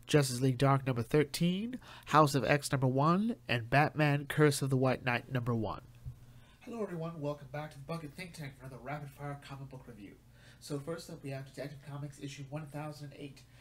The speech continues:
So I was a bit harsh on the previous story of Detective Comics with the Spectre, because the problem I had with the Spectre coming to Gotham City was all these arsonists, rapists, you know, um,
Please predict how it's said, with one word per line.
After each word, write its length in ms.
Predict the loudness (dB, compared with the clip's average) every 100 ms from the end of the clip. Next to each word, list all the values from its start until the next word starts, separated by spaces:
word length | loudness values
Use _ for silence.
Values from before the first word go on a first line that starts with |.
| -20 -16
So 540 | -10 -8 -6 -8 -8
I 120 | -6
was 240 | -6 -6 -8
a 40 |
bit 260 | -10 -10 -10
harsh 540 | -12 -10 -10 -10 -14 -14
on 340 | -12 -10 -12 -14
the 220 | -12 -12 -14
previous 460 | -14 -10 -8 -8 -8
story 380 | -10 -10 -10 -12
of 100 | -16
Detective 320 | -14 -16 -14 -16
Comics 320 | -12 -12 -12
with 160 | -16 -18
the 80 |
Spectre, 540 | -12 -10 -8 -6 -6 -6 -16 -20 -20 -16
because 480 | -8 -4 -4 -4 -12 -14
the 60 |
problem 400 | -12 -8 -8 -6
I 160 | -8 -6
had 180 | -6 -8
with 120 | -10
the 40 |
Spectre 300 | -8 -6 -6
coming 220 | -8 -10 -10
to 40 |
Gotham 300 | -10 -10 -12
City 300 | -6 -6 -4
was 540 | -6 -4 -6 -8 -14 -18 -20 -20 -20 -20 -20 -16
all 200 | -4 -4
these 340 | 0 -2 -2 -6 -6
arsonists, 760 | -6 -6 -8 -8 -8 -8 -14 -18 -12
rapists, 720 | -8 -8 -8 -8 -8 -12 -18 -16
you 120 | -14
know, 240 | -14 -16 -20 -20 -20 -20 -20 -18 -14
um, 240 | -12